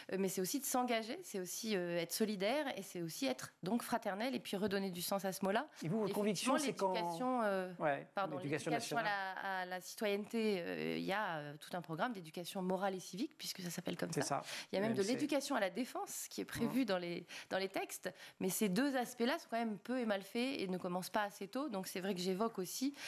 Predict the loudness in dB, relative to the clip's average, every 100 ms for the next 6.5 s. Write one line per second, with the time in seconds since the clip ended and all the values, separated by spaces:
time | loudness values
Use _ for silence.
0 | -6 -6 0 0 2 0 -4 -6 0 0
1 | 2 0 2 2 2 0 -2 -4 -14 _
2 | -4 -2 0 0 0 0 2 2 0 -2
3 | -6 0 2 2 2 4 4 4 2 0
4 | -2 0 -2 -4 -4 -4 0 0 0 -4
5 | -6 0 0 2 0 0 -2 -2 -2 2
6 | 2 0 0 -2